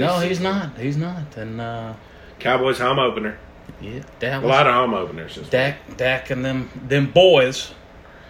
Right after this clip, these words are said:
Speaker 2: They won last week
Speaker 1: Yeah, they
Speaker 2: against the
Speaker 1: did.
Speaker 2: Chargers.
Speaker 1: Oh, yeah.
Speaker 2: The Cowboys played well on defense that game,
Speaker 1: Mm-hmm.
Speaker 2: despite missing some key defensive players.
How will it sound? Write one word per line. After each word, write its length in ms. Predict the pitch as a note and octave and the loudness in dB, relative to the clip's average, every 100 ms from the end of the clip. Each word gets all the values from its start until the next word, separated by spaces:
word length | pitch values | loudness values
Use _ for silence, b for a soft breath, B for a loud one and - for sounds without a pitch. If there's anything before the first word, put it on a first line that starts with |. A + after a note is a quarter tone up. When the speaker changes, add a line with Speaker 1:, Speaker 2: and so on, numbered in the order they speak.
| B B B B B - | B B B B B -8
Speaker 2:
They 200 | G2+ A2 | 2 4
won 260 | B2 C#3+ D3 | 4 4 4
last 380 | D3+ D#3+ D#3 A2+ | 4 4 0 -2
week 240 | A#2+ A#2+ | -2 4
Speaker 1:
Yeah, 140 | C#3 | 4
they 60 | C3+ | 4
Speaker 2:
against 180 | - - | 0 -4
the 60 | - | -2
Speaker 1:
did. 60 | |
Speaker 2:
Chargers. 640 | C#3 D3 C#3 A2 F#2+ - - - - | 4 4 4 -2 -6 -12 -20 -20 -16
Speaker 1:
Oh, 80 | G2+ A#2 B2+ C#3 | -14 -12 -10 -8
yeah. 240 | B2 G2 - G#2+ | -8 -10 -14 -4
Speaker 2:
The 100 | A2+ | -2
Cowboys 920 | C3 B2+ D3 C#3+ C#3 D3 F#3 A3 - - | 2 4 4 2 0 2 0 -2 -8 -12
played 420 | A#2 A2 G#2+ F#2+ | -4 -2 -2 -4
well 280 | G#2 A2+ B2 | -2 2 2
on 120 | C#3 | 0
defense 400 | D3 F3+ D#3 G#2+ | 0 -2 -2 -8
that 180 | F2+ E2 | -8 -10
game, 220 | E2 E2+ - - - - - - - | -10 -12 -12 -18 -20 -20 -20 -20 -12
Speaker 1:
Mm-hmm. 280 | A#2+ C#3+ G#3 | -4 -2 -2
Speaker 2:
despite 340 | - - C3 B2+ | -4 0 2 2
missing 300 | C3 - B2+ | -4 -6 -8
some 180 | A2 G#2 | -8 -8
key 220 | B2 C3 | -8 -8
defensive 560 | B2+ A#2+ A#2+ A#2 A#2+ - | -6 -6 -6 -8 -10 -6
players. 360 | A#2+ A2+ F#2 | -2 -2 -4